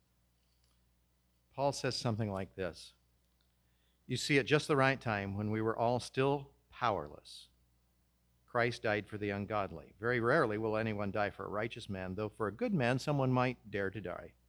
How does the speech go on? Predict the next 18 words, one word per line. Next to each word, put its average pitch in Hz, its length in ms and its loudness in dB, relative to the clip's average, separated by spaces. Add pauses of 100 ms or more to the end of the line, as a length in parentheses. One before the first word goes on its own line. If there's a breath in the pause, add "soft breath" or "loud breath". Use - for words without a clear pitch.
(1000)
But 127 200 -4
God 170 300 -2
demonstrates 143 720 2
his 123 240 -2
own 135 260 0
love 113 260 2
for 104 200 -2
us 98 200 -2
in 98 140 -4
this: 90 340 -8
while 107 240 0
we 123 140 0
were 123 140 -2
still 120 240 -4
sinners, 95 440 -6
Christ 101 380 -8
died 78 240 -8
for - 180 -16